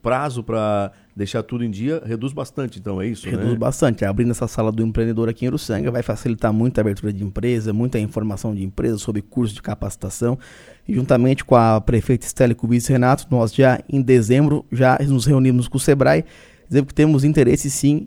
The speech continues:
Speaker 2: e vamos, é, montar essa sala aí futuramente. Estamos vendo, claro, estamos há quatro, cinco dias, é, no governo, mas já estamos buscando, é,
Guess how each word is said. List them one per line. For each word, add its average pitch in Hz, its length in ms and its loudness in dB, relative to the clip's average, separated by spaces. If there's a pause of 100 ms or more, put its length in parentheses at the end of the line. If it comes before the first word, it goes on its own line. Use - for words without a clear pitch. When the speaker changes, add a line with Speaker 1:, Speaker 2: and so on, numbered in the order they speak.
Speaker 2:
e 117 120 -2
vamos, 131 420 0 (340)
é, 110 220 4
montar 123 460 2
essa 135 240 0
sala 123 260 0
aí 120 60 2
futuramente. 113 460 0
Estamos 104 300 -2
vendo, 107 200 -4
claro, 110 160 -2
estamos 104 320 -4
há 101 60 -8
quatro, 113 400 -2
cinco 104 300 -8
dias, 104 400 -4 (360)
é, 101 180 0
no 104 140 -2
governo, 117 360 0
mas 117 160 0
já 120 100 2
estamos 120 360 -2
buscando, 120 560 -6 (340)
é, 107 280 0